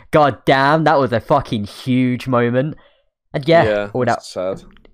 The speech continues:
Speaker 1: literally, we, we just took some time off, like, gave it a week so we can, um, you know, just watch some One Piece and, uh,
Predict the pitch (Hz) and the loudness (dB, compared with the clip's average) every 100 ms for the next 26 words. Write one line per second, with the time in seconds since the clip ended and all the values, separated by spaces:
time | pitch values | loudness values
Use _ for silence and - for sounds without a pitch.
0 | _ 135 131 - 139 123 117 98 110 113 | _ -6 -6 -4 -4 -2 -4 -6 -10 -8
1 | 117 117 - 127 - 117 107 107 107 110 | -8 -8 -8 -8 -8 -6 -2 0 0 -4
2 | 104 101 - 104 110 101 85 92 104 98 | -4 -6 -8 -8 -4 -4 -4 -4 -6 -8
3 | - 104 98 95 95 90 92 87 90 87 | -10 -6 -6 -6 -4 -4 -4 -6 -8 -8
4 | 87 - 90 - 85 82 85 87 87 82 | -10 -10 -10 -8 -10 -8 -8 -10 -12 -12
5 | - 71 80 80 80 | -16 -12 -10 -10 -10